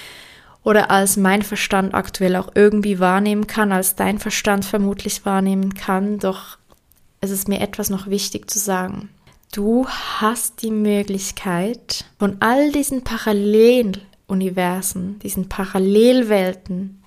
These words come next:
die existieren, Eigenschaften zu holen in dein jetziges Leben, in diesen jetzigen Moment.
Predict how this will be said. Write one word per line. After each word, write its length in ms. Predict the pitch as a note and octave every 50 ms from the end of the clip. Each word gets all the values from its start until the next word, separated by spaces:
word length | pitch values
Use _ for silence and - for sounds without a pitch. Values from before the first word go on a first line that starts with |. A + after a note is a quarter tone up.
| -
die 100 | G#3 -
existieren, 1200 | - G3 G3 G3 - - - G3 F#3+ - - - - - - G#3 G#3 A3+ A#3 A#3 B3 A#3+ B3 B3+ - _ _ _ _ _ _ _ _ - - - - - - - - _ _ _ _ _ _ _
Eigenschaften 1000 | - G3+ G#3+ A3+ B3 B3+ B3+ A#3 - - A3 G3+ G3 G3 - - - G3 F#3+ G3
zu 300 | - - G#3+ G3+ - -
holen 420 | A3+ G#3+ A3 A3 A3 G3+ F#3+ F#3+ G3
in 200 | - F#3+ F#3+ F#3+
dein 180 | F#3 F3+ F#3
jetziges 800 | F#3 F3+ - G#3+ A3 A3 A3 - - B3 A#3+ - A3+ A3+ - -
Leben, 340 | G#3+ G#3 G3+ G3+ G3+ F#3+ F#3+
in 140 | - F#3
diesen 260 | F#3+ G3 F#3+ G3 F#3+ F#3+
jetzigen 500 | G3 F#3+ G3 G3 - - G#3+ - G#3+ G#3
Moment. 640 | G#3 G#3 G3+ F3+ F3 F3 G#3 - - _ - -